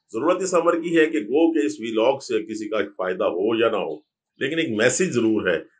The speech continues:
अगर उन तक पहुंच जाए तो कम से कम ड्रामा जरूर बनाइए। हम ड्रामा देखने के लिए तैयार हैं, लेकिन कम से कम ऐसा बनाइए जिसमें महताब हैदर, मुआशरे का काम शख्स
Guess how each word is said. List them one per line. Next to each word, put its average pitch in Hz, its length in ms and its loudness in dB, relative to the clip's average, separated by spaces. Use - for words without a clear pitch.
अगर 139 160 0
उन 147 120 -2
तक 139 120 2
पहुंच 113 440 2
जाए 107 140 6
तो 113 140 0
कम 107 260 0
से 117 120 0
कम 104 100 -2
ड्रामा 92 300 0
जरूर 107 240 0
बनाइए। 131 440 0
हम 95 240 -2
ड्रामा 92 240 -2
देखने 92 280 -10
के 92 120 -14
लिए 92 80 -12
तैयार 117 520 2
हैं, 95 140 -2
लेकिन 113 300 -4
कम 113 220 0
से 110 120 -4
कम 104 200 -4
ऐसा 123 240 2
बनाइए 90 540 -2
जिसमें 113 280 -4
महताब 101 640 2
हैदर, 87 300 0
मुआशरे 104 380 2
का 104 140 -2
काम 101 260 -4
शख्स 101 200 -4